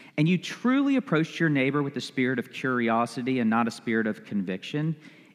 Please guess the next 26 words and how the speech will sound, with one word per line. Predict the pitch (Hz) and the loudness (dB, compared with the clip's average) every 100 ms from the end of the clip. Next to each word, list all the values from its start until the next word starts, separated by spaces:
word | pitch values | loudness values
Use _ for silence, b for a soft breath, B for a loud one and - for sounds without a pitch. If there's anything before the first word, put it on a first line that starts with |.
| - | -4
it | 147 | -4
will | 165 | -2
go | 185 185 | 0 2
a | |
long, | 156 127 131 131 127 127 | 0 0 2 2 2 -2
long, | 113 113 113 110 107 | -2 0 2 0 -2
long | 104 104 101 101 | -4 -2 -2 -4
way. | 101 98 92 92 | -6 -6 -6 -8
So | - | -10
there's | - 175 | -4 -4
just | 175 277 294 - | -2 -4 -4 -2
nothing | 131 143 151 147 131 104 | 0 0 0 -2 -2 -2
wrong | 101 98 87 - - b b b b b _ | -2 -2 -6 -10 -14 b b b b b _
with | 139 | -4
saying, | 131 151 127 - | 0 2 2 0
"I | 147 220 | 2 4
believe | 240 220 190 151 120 | 4 4 4 2 2
this, | 147 123 | 0 0
but | - - | -4 -2
I'm | 185 262 | 0 0
genuinely | 113 120 139 151 156 160 | 2 2 2 2 0 -2
curious | - - - 131 107 87 85 - - - - _ _ _ _ | -6 -14 -6 -4 -4 -6 -10 -14 -16 -18 -20 _ _ _ _
about | 113 113 | -4 -4
what | 101 113 113 | -2 -4 -2
you | 127 | -4
believe | 117 110 98 85 87 | -2 -2 -2 -4 -6